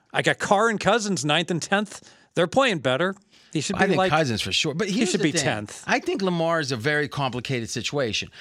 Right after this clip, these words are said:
Speaker 2: If you had a bad team and you needed one guy to carry the offense,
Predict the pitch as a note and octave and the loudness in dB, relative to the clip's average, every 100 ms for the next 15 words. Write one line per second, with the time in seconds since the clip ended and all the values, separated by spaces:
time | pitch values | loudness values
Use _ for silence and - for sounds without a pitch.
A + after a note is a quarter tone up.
0 | - A#2+ C#3 B3+ A3+ C#3+ A#2 D#3+ E3 - | -12 -6 -2 2 2 2 2 2 0 -2
1 | C#3+ G2+ - _ _ _ _ D3 D3+ F#3 | -6 -6 -10 _ _ _ _ -2 0 2
2 | F3 C#3 C#3 F#3 F3+ E3+ C#3 - D#3 D#3+ | 2 2 2 2 2 2 0 -2 0 0
3 | D#3+ C3+ C3 A#2 G#2 E2 A1+ - - | 0 0 0 0 -2 -6 -8 -12 -14